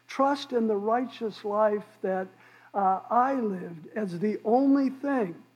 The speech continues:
not your performance, not your behavior, but it's the only thing that will make you acceptable with God." But what does it mean for us as believers to come to him?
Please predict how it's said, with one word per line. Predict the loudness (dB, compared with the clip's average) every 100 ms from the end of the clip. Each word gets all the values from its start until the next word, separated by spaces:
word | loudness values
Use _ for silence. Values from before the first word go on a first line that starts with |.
| _ _ _ _
not | -2 -2 0
your | -2 0
performance, | -2 -2 -2 0 0 -4 -6 -6
not | -4 -4 -4
your | -4
behavior, | -4 -4 -6 -6 -4
but | -4 -4 -6
it's | -6 -6 -6
the | -6 -6
only | -2 0 0 -2 -4
thing | -6 -2 -2 -4 -16 _ _ _ _ _ -8
that | -6
will | -4 -4
make | -2 -4 -6 -2
you | 4 6 6 0 -8
acceptable | -12 -12 -6 -6 -4 -4 -2 0 0 0
with | -4 -8 -8 -8 -8
God." | -4 -2 -4 -8 -20 _ _ _ _ _ _ _ _ _ _
But | -4
what | 0
does | 0 2
it | 0
mean | 2 2 2 2 2 0
for | -4 -4 0 2 2 -2 2
us | 2 2 -4 -16 -8
as | -2 -2 -4
believers | -4 -2 0 2 4 2 0 -10 -12 -20 -20 _ _ _ _ _
to | -14
come | -12 -4 -2 -2 -6 -10 -18 -10
to | -8
him? | -6 -4 -4 -6 -10